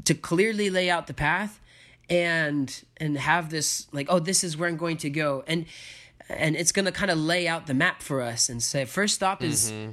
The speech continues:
Speaker 1: is there, and second stop is here, and second stop is, is there."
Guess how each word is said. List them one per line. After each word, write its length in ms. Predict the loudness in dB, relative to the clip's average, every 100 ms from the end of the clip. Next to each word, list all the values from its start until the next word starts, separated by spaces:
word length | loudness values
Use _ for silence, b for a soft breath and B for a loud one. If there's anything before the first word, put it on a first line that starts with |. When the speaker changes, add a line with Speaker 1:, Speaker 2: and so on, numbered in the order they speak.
| -2
Speaker 1:
is 220 | -2 2
there, 300 | 2 4 2
and 140 | 0
second 300 | 0 0 -2
stop 340 | -4 -2 -2 -2
is 140 | -4
here, 380 | -2 2 2 2
and 120 | 2
second 280 | 0 -2 -4
stop 300 | -4 -2 -2
is, 180 | -6 -8 B B B
is 220 | -4 0
there." 480 | 4 4 4 0